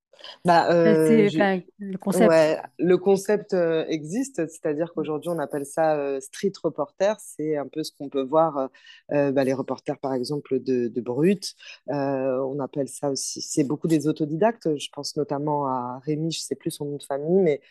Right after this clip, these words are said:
Speaker 1: voilà, c'est, c'est des autodidactes qui ont commencé, euh, avec, euh, des manifestations à aller tout simplement sur le terrain, reporter un petit peu, euh, la réalité des images, l'authenticité,
Speaker 2: Ouais.
Speaker 1: en fait, des images,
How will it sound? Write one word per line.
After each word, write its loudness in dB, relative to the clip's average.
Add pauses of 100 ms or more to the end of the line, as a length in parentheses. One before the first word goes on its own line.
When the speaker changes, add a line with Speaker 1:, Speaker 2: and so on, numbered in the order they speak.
(300)
Speaker 1:
voilà, 4
c'est, 2
c'est 0
des 6
autodidactes 0
qui -10
ont -8
commencé, 0
euh, 2 (280)
avec, -2
euh, -2
des -2
manifestations -4
à 2
aller 2 (180)
tout -12
simplement -2
sur -4
le 0
terrain, -6 (300)
reporter -2
un -2
petit -8
peu, -6
euh, 2
la -2
réalité -4
des -6
images, -6
l'authenticité, -2
Speaker 2:
Ouais. 6
Speaker 1:
en 0
fait, -4
des -4
images, -12